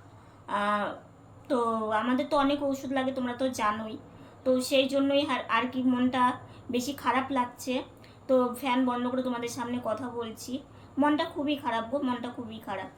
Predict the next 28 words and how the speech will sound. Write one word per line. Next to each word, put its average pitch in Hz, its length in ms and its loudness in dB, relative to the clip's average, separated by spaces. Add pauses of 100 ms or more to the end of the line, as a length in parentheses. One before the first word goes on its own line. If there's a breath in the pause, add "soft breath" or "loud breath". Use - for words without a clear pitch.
(320 loud breath)
সকাল 262 320 -2
থেকে 277 160 0
এত 247 200 -4
কু-, 269 500 -4
সুন্দর 277 320 4
মনটা 254 360 2
ছিল। 254 300 -4
আহ, - 640 -6
কালকে 247 580 2 (120)
ছোটোখাটো 262 500 -4
যতটুকুনি 254 640 -2 (360 loud breath)
হয়েছে 254 320 2
বেশ 254 240 0
ভালোই 247 320 -2
ছিল। 240 260 -2
আজকে 220 280 -4
সকালেও 254 380 -2
বেশ 254 240 -2
পুজো 247 240 -8
টুজো 240 280 -8
করে 247 220 -2 (400 loud breath)
বেশ 254 220 0
ভালোই 247 240 0
লাগছিল। 240 380 -2
আর 240 220 4
পুজো, 262 300 -2
পুজো 269 180 0
আসবে 247 540 0